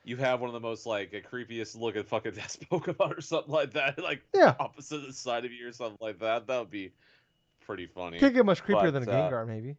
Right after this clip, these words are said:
Speaker 2: I, I was thinking, like, um, when I was thinking about, like, I want Jinx, um, but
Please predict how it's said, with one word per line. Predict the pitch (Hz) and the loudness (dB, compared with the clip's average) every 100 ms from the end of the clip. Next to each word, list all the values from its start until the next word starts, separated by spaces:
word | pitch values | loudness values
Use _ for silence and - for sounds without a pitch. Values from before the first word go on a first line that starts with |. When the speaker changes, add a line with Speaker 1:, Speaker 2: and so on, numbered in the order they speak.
| - | -12
Speaker 2:
I, | - | -10
I | 196 | -6
was | 220 | -6
thinking, | - 269 214 | -6 -4 -2
like, | 151 123 - _ _ _ _ _ _ - | 0 -2 -6 _ _ _ _ _ _ -12
um, | 117 110 107 113 _ | -10 -10 -12 -16 _
when | 151 | 0
I | |
was | 165 | 0
thinking | 170 123 | 0 -4
about, | 120 | -4
like, | 123 143 | -6 -6
I | |
want | 175 208 135 | -2 -2 -2
Jinx, | 123 147 170 - _ _ _ _ _ _ _ _ _ - | -2 -2 -6 -16 _ _ _ _ _ _ _ _ _ -10
um, | 143 131 127 123 120 _ - - - | -6 -4 -6 -8 -12 _ -20 -20 -2
but | 170 170 | 0 0